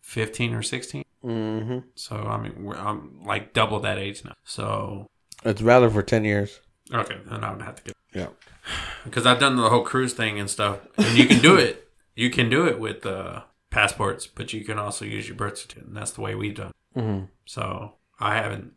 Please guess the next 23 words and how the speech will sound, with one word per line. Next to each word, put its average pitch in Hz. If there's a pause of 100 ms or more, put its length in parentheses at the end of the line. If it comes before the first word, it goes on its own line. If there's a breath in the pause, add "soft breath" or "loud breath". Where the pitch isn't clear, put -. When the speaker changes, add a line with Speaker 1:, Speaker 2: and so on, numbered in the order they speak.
(100)
Speaker 1:
needed 104
a -
passport. 104 (180)
Since 120
that 104
trip, 110
we 110
went 107
to -
Spain. - (920)
Speaker 2:
And 104
what 107
was 104
that? 107 (300)
Speaker 1:
Back 104
in, 110
like, -
when 107
I 104
was 110
fifteen 110
or 107
sixteen. -